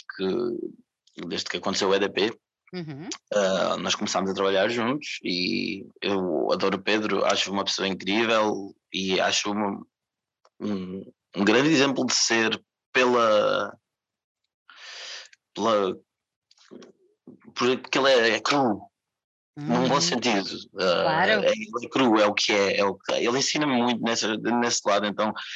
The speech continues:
Speaker 1: sempre foi bom trabalhar com ele. Aliás, eu não vejo a minha música, de certa forma, a sair de casa se não existir um Pedro Trigueiro, sabes?
Speaker 2: <laughs>
Speaker 1: É verdade, porque já não quero dar a minha música a
Speaker 2: Yeah.
Speaker 1: qualquer mão,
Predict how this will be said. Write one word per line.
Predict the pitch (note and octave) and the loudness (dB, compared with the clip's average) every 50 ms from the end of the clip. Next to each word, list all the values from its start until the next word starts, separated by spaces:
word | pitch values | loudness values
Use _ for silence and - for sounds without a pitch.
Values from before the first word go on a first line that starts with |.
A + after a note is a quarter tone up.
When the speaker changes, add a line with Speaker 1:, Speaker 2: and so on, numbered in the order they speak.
| - - - | -12 -8 -4
Speaker 1:
sempre | - - B2 A#2+ - | 0 2 2 2 4
foi | - C3 | 2 2
bom | A2+ A#2 A2+ G#2+ | 2 2 2 2
trabalhar | G#2 G#2+ G#2 G#2 F#2+ F2+ | 2 2 4 4 2 2
com | - A2 | 2 2
ele. | G2+ - C3+ | 4 4 6
Aliás, | C3+ A2+ G#2 G#2+ A2 | 6 6 6 4 4
eu | C3 C#3+ | 4 2
não | D3 D3 | 2 2
vejo | B2+ B2+ C3+ C3+ C3+ C3 C3+ | 2 4 4 4 4 4 2
a | B2+ | 2
minha | C3 C3 B2+ | 2 2 2
música, | A2 A2 A2+ A2 G#2+ A2+ A2 - _ G#2 G#2 | 0 0 0 0 0 -2 -2 -2 _ -2 -4
de | G2 - - | -2 -4 -4
certa | - - - A2+ A2 - - - G#2+ | -2 -2 0 -2 -4 -4 -4 -4 -4
forma, | - - - - G#2+ G#2+ G#2 G#2 G#2 | -4 -4 -2 0 2 2 4 2 2
a | G#2 | 0
sair | - - - A2 A2 G#2 | 0 0 2 2 0 0
de | - - | -2 -4
casa | - G#2 G2+ G#2 G#2+ G#2 G#2 G#2+ | -2 0 2 2 2 2 0 -2
se | G#2 - - - | -2 -4 -2 -2
não | A2 G#2+ | -2 -2
existir | G#2+ G#2 - - G#2+ G#2 | 0 -2 0 0 0 0
um | G#2+ G#2 | -2 -2
Pedro | G2+ A2 A2 G#2+ G#2+ G2+ | -2 -2 -2 -2 -2 -4
Trigueiro, | - A2 A2 G2+ F#2+ G2+ G2+ G2+ G#2 - | -4 -2 -2 0 2 2 2 2 0 0
sabes? | - - G#2+ A2+ - F#4+ F#4 - - - - - - - | 0 2 2 4 4 4 2 0 -2 -8 -10 -8 -6 -6
Speaker 2:
<laughs> | A3+ - - B3 - - | -6 -6 -6 -8 -2 2
Speaker 1:
É | D#4+ C4+ C3 | 2 4 4
verdade, | - - D#3+ D3+ D#3+ D#3 D3+ D#3 - | 4 4 4 4 4 4 2 0 -4
porque | - D3+ D3 - - - C#3+ D3 D3 C#3 C3+ C3+ C3 B2+ B2 A2 - - _ _ _ _ _ _ _ _ _ B2 | -6 -6 -6 -6 -4 -2 0 2 4 4 4 4 4 2 0 0 -4 -8 _ _ _ _ _ _ _ _ _ -4
já | A2+ A2 B2+ | 0 0 2
não | D#3 F3+ F3 | 2 0 0
quero | - D3+ C3 G#2 | 0 0 2 2
dar | G#2 G2 F#2+ | 2 2 2
a | F#2+ | 2
minha | G2+ F#2+ F#2+ F#2+ | 0 -2 -2 -2
música | F#2+ F#2 F#2 F2+ F2 F2+ E2+ E2 - F2 | -2 -2 -2 -2 -2 -4 -6 -4 -4 -4
a | F2+ | -2
Speaker 2:
Yeah. | F2+ F2+ - _ - | -2 -4 -8 _ -4
Speaker 1:
qualquer | F#2+ G2 G2+ - - - - G#2+ G#2+ G2+ G2+ | -2 -2 -2 -2 -6 -4 0 2 2 2 2
mão, | G2+ G2+ G2+ G2+ G2+ G2+ F#2+ F#2 | 2 2 2 2 2 0 -2 -4